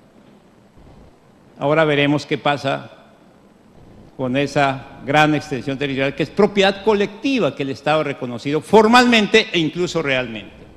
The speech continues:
Territorios donde hay una gran riqueza de biodiversidad, también ya lo dijeron,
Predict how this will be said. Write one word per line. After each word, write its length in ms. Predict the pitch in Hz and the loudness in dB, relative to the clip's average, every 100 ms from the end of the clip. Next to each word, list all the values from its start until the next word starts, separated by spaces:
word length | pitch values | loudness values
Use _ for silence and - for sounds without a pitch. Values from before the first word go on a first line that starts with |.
| - - - - - - - - - - - - - - - - - - - - - - - - | -20 -20 -20 -20 -20 -20 -20 -20 -20 -20 -20 -20 -20 -20 -20 -20 -20 -20 -20 -20 -20 -20 -20 -2
Territorios 560 | 208 214 208 262 285 254 | 2 4 6 6 6 6
donde 340 | 214 196 196 | 6 6 8
hay 160 | 214 233 | 8 6
una 180 | 233 233 | 2 2
gran 320 | 240 269 262 | 2 2 2
riqueza 680 | 233 233 - 254 - 139 110 - - - - - - - _ _ - - - | 2 2 6 6 6 -2 -4 -10 -20 -20 -20 -20 -20 -20 _ _ -20 -20 -12
de 120 | 135 131 | -6 -4
biodiversidad, 920 | 135 131 131 127 - 131 143 170 160 | -2 -2 -2 -4 -6 -2 2 2 2
también 260 | 135 135 | -2 -2
ya 100 | 151 | -2
lo 120 | 147 139 | -2 -4
dijeron, 400 | 131 147 175 | -4 -4 -4